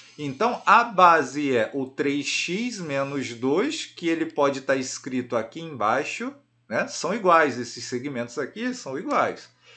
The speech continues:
Então, é base, que é três x menos dois, vezes a altura. Quem é a altura aqui, ó? A altura é x. Então, é três x menos dois vezes x igual à área dois.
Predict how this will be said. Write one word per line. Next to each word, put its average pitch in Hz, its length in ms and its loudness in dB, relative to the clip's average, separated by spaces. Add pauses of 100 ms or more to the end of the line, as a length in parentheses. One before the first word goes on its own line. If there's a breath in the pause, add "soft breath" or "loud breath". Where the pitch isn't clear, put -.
(220 soft breath)
Então, 202 460 0
é 113 160 4
base, 123 720 2
que 185 300 -4
é 92 280 -2 (120)
três 170 320 2
x 123 380 -4
menos 117 420 -6
dois, 156 460 -4 (680)
vezes 160 640 4
a 156 80 6
altura. 180 960 2 (320)
Quem 240 260 0
é 240 40 4
a 240 40 6
altura 202 440 4
aqui, 147 240 -2
ó? 95 80 0
A 117 120 -4
altura 147 520 0
é 277 200 -2
x. - 1040 -6 (560)
Então, 151 480 0
é 127 140 4
três 226 380 0
x 190 240 -4
menos 160 280 -6
dois 98 280 -6
vezes 113 360 -6
x 226 520 -8
igual 156 800 4
à 190 340 4 (100)
área 190 300 6
dois. 196 480 0